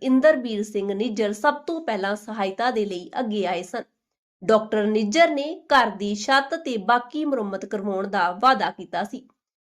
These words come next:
ਉਹਨਾਂ ਨੇ ਕਿਹਾ ਸੀ ਕਿ ਉਹ ਡੀ ਸੀ ਫੰਡ ਦੇ ਨਾਲ-ਨਾਲ ਖੁਦ ਵੀ ਮਦਦ ਕਰਨਗੇ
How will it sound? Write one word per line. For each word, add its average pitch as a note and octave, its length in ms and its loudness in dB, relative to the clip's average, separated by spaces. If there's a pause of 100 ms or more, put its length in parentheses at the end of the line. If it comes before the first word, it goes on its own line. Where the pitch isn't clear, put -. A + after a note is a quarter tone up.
(140)
ਉਹਨਾਂ G#3+ 280 6
ਨੇ F#3+ 140 0
ਕਿਹਾ A3+ 400 4
ਸੀ C#4+ 280 -6
ਕਿ C#4+ 260 -8
ਉਹ G3 160 0
ਡੀ A#3+ 260 0
ਸੀ E4 260 -2
ਫੰਡ A3+ 280 -4
ਦੇ F#3+ 160 -4
ਨਾਲ-ਨਾਲ G3+ 680 2
ਖੁਦ A#3+ 320 -4
ਵੀ F#3+ 240 -10
ਮਦਦ A3 360 -2
ਕਰਨਗੇ G#3 540 -8